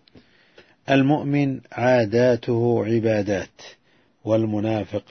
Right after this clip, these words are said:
عباداته سيئات. إن المنافقين يخادعون الله وهو خادعهم، وإذا قاموا إلى الصلاة قاموا كسالى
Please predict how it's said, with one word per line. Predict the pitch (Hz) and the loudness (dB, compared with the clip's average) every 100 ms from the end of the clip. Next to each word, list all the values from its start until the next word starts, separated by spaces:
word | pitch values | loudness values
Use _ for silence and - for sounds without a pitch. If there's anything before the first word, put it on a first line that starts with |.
| - | -8
عباداته | 110 98 104 95 92 110 104 92 113 92 - - | -6 -4 -4 -4 -4 -2 -2 -6 -12 -14 -18 -8
سيئات. | 110 104 101 95 95 87 _ _ _ _ _ _ _ _ _ _ _ _ _ - | -4 -4 -4 -8 -12 -18 _ _ _ _ _ _ _ _ _ _ _ _ _ -6
إن | 147 143 | -4 -4
المنافقين | 123 113 110 113 101 113 120 117 | -4 -6 -6 -6 -8 -10 -6 -6
يخادعون | 107 104 - 117 107 107 107 104 | -6 -8 -4 -4 -2 -6 -8 -8
الله | 98 113 117 107 101 | -6 -2 -2 -4 -6
وهو | 110 113 104 | -4 -4 -6
خادعهم، | - 98 101 107 95 90 87 _ _ _ _ | -8 -10 -8 -8 -10 -16 -20 _ _ _ _
وإذا | - 107 101 | -8 -6 -6
قاموا | 95 - 117 107 | -6 -4 -4 -4
إلى | 101 | -10
الصلاة | 101 - 113 104 110 | -12 -4 -2 -2 -6
قاموا | - 113 104 95 | -6 -6 -6 -12
كسالى | 110 - 117 107 104 | -16 -8 -6 -6 -8